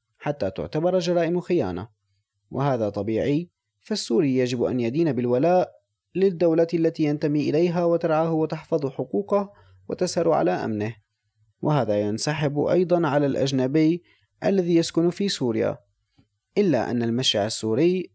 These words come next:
أنزل في المادة مائتان وتسعة وستون منزلة الدولة السورية، كل دولة تربطها بسوريا معاهدة تحالف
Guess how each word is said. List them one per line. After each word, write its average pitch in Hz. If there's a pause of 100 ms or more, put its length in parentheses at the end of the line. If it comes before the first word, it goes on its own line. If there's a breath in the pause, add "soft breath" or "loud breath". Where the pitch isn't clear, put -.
(100)
أنزل 131
في -
المادة 117 (280)
مائتان 143
وتسعة 110
وستون 165 (120)
منزلة 180
الدولة 127
السورية، 139 (520)
كل 175
دولة 151
تربطها 131
بسوريا 175 (340)
معاهدة 185
تحالف 185